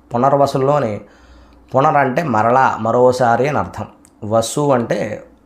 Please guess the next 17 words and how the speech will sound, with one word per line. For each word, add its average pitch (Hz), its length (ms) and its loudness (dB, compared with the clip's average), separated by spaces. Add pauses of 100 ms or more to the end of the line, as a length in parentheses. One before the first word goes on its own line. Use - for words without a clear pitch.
(220)
పునర్వసు 113 600 -4 (560)
అంటే 147 300 -6 (140)
వసించేది, 135 760 0
నివసించేది 127 680 0
అని 120 100 -2
అర్థం 107 320 -6
చెప్పవచ్చు. 95 420 -10 (680)
ఆత్మ 117 340 -2
కూడా 139 320 2
శరీరాలను 127 680 0
మార్చుకుంటూ 117 600 -2
ఉంటుందనే 117 580 -2
వేదవాక్యం 113 680 -4
ప్రకారం 120 480 -2 (760)
ఆత్మ 131 380 2
ప్రయాణానికి 135 840 2
ప్రతీకగా 131 880 0